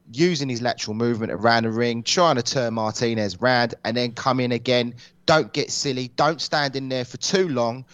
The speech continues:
because if he does, he may end up as a cropper, and Martinez could land one. And if that happens, that's, that's, that's where, you know, the doubts are in my head. But I do think Warrington understands that. I think he's learned from the Lara fight. I think the first thing he even turned around and said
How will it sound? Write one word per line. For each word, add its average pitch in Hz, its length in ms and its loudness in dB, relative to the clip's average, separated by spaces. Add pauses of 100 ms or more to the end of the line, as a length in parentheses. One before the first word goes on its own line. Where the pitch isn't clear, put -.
(140)
because 127 240 -12
if 127 120 -10
he 120 180 -12
does, 139 440 2 (200)
he 120 120 -8
may 131 280 0
end 123 140 -6
up 117 160 -6
as 113 100 -8
a 110 60 -10
cropper, - 600 -2
and 117 140 0
Martinez 123 520 2
could - 240 -2
land 131 300 4
one. 85 220 0 (520)
And 110 340 -2
if 131 180 0
that 117 140 4
happens, 123 400 -2
that's, 123 300 -2
that's, - 300 -6 (160)
that's 139 260 -2
where, 120 360 -2
you 117 120 -6
know, 98 180 -4
the 110 160 -8
doubts 113 420 0
are 110 140 -6
in 110 140 -8
my 98 200 -2
head. 101 380 0 (420)
But 143 100 4
I 127 120 4 (100)
do 175 200 4
think 139 340 -6
Warrington 120 380 -2
understands 110 600 -2
that. 95 120 -2
I - 40 -2
think 160 220 -2
he's 135 160 -8
learned 147 340 2
from 104 180 -14
the 101 100 -6
Lara 92 320 -4
fight. 95 240 -2
I - 20 -4
think 143 160 -4
the 135 60 -4
first 151 360 2
thing 131 140 -2
he 135 300 -2
even 117 240 -4
turned 123 280 2
around 110 200 2
and 107 100 -4
said 123 460 2